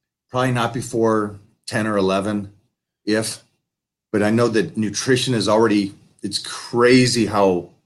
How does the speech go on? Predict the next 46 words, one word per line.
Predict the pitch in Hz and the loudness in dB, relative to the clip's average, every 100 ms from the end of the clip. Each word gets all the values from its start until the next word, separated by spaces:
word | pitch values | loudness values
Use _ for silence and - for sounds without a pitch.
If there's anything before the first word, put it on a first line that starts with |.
| _ _ _ _ _ _ _ | _ _ _ _ _ _ _
we're | 131 | 0
working | 120 127 127 123 | 4 4 2 -2
with | 110 | -4
the | 107 | -4
doctors | 85 107 110 113 98 | 0 2 2 -2 -4
on | 101 90 | -2 -2
his | 107 98 | -4 -2
nutrition. | 98 - 117 107 - 101 | -4 -4 -2 0 0 -2
And | 92 95 | -2 -2
they're | 101 | 0
like, | 95 87 | -2 -2
"Well, | 127 120 - - - _ - | 0 0 0 -16 -20 _ 0
no | 147 | 2
parent's | 156 160 143 127 | 4 2 2 2
gonna | 127 101 | -2 -2
feed | - 131 117 | 0 0 2
their | 92 | -2
kid | - - 147 | -4 -2 -2
like | 107 73 - | -2 -6 -8
that." | 82 | -8
And | 73 | -6
I | |
go, | 98 92 | -6 -6
"Well, | 80 - | -8 -8
Doc, | 117 139 95 | -4 -4 -4
that's | 87 82 | -8 -8
how | - 139 131 | -6 -6 -6
it | 95 | -6
should | - 180 151 | -2 -2 -2
be | 110 | -6
done." | 80 - | -6 -10
And | 120 | -4
he's | 123 113 | -2 0
like, | 101 | -2
"Yeah, | 113 156 | 0 0
I | 135 | 2
know, | 120 156 139 | 2 4 4
but | 98 - _ _ _ - | 0 -10 _ _ _ -2
they're | 147 | 2
not | 147 131 | 2 0
gonna," | 131 117 113 - | -2 -4 -6 -8
and | 120 117 | -4 -4
it's | 107 - | -4 -2
like, | 101 92 _ _ _ _ _ _ | -2 -4 _ _ _ _ _ _
"We | 110 110 | -6 -4
will." | 98 80 - | -4 -8 -12